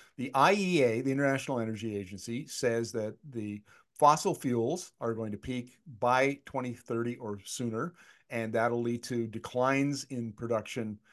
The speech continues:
decline in demand, and presumably decline in production in the, in the twenty thirties.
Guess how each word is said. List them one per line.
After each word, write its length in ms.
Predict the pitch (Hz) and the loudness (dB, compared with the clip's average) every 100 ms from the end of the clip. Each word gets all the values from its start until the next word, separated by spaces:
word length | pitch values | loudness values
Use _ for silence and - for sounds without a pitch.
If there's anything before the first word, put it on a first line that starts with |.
| _ - 131 | _ -18 -10
decline 340 | 139 220 233 | 0 2 4
in 100 | 202 | 4
demand, 460 | 156 143 143 143 143 | 4 6 6 4 0
and 340 | 127 123 113 | -4 -4 -6
presumably 480 | 135 127 127 117 123 | -6 -2 -2 -2 -2
decline 420 | 113 104 120 117 | -4 -6 -4 -4
in 80 | 113 | -4
production 540 | 107 110 107 - 110 113 | -4 -4 -4 -6 -8 -8
in 180 | 110 | -6
the, 180 | 104 104 123 | -6 -8 -8
in 120 | 107 | -8
the 80 | 104 | -8
twenty 300 | 120 101 92 | -8 -8 -6
thirties. 540 | 120 151 151 143 | -2 0 0 -2